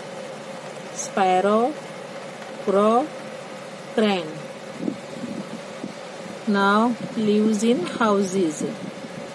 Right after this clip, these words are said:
Spider, cat, lizard, cockroach. Now lives in water, aquatic जो एनिमल हैं वो लोग, fish,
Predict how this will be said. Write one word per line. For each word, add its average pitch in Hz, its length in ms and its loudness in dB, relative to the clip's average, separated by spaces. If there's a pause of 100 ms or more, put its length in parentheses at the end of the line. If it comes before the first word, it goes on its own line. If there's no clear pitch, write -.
(1300)
Spider, 202 760 2 (600)
cat, 202 280 6 (840)
lizard, 196 800 4 (540)
cockroach. 180 680 2 (1300)
Now 185 180 -2
lives 208 460 4
in 214 220 8
water, 214 400 4 (300)
aquatic 208 460 4
जो 214 140 4
एनिमल 214 380 6
हैं 214 180 6
वो 214 240 6
लोग, 233 160 4 (720)
fish, 226 480 4